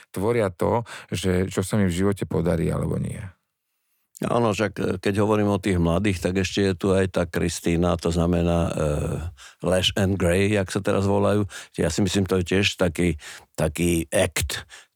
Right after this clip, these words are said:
Speaker 2: také číslo, e, ktoré má šancu, povedzme,
Speaker 1: Áno.
Speaker 2: na nejaký úspech v zahraničí. Je teraz, e, m, dostávame sa k druhej fáze, že nestačí tá danosť, nestačí tá schopnosť, nestačí tá pripravenosť už urobiť celok, dokonalý,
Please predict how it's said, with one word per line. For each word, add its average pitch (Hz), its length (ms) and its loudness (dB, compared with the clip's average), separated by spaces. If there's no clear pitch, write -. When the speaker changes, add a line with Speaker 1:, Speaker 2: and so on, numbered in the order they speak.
Speaker 2:
také 90 240 0
číslo, 101 720 0
e, 85 240 2
ktoré 95 400 2
má 85 320 2
šancu, 82 480 0
povedzme, 73 560 0
Speaker 1:
Áno. 82 240 2
Speaker 2:
na 90 80 4
nejaký 90 400 2
úspech 98 240 0
v 90 80 0
zahraničí. 104 480 2
Je 107 160 2
teraz, 127 400 -2
e, 82 160 0
m, 90 240 0
dostávame 110 480 2
sa 92 160 0
k 92 80 -10
druhej 107 240 2
fáze, 98 480 2
že 95 160 0
nestačí 90 640 0
tá 76 160 -4
danosť, 80 480 -2
nestačí 82 480 -2
tá 71 80 -2
schopnosť, 92 640 -2
nestačí 90 960 0
tá 80 160 0
pripravenosť 98 880 0
už 85 320 -4
urobiť 92 400 2
celok, 98 400 0
dokonalý, 95 480 2